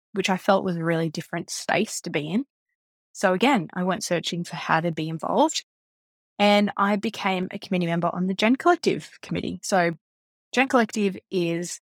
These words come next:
a networking group in Newcastle, and I had been to their events pretty much almost from when they started. So it's been around for about twelve years-ish. I lo-, started by a local accountant as a,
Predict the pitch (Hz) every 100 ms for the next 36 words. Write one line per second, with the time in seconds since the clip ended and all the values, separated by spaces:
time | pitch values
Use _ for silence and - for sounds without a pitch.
0 | _ _ _ 185 185 165 185 170 - 170
1 | 170 165 - 175 165 170 - 170 180 269
2 | 330 _ _ 214 214 240 320 214 202 190
3 | 180 170 160 170 - - - - _ _
4 | _ _ 208 - - 254 330 - - -
5 | _ _ _ _ - 233 427 - 214 180
6 | 170 165 - - 170 202 - - 190 202
7 | - 269 311 220 175 165 165 - _ _
8 | _ _ _ _ _ _ _ _ - 202
9 | 202 208 202 - 196 214 254 285 330 -
10 | 277 359 - - 185 185 - 196 208 196
11 | 202 175 165 165 - 170 170 160 - 160
12 | - 175 165 165 - 175 - _ _ _
13 | _ - 180 175 170 147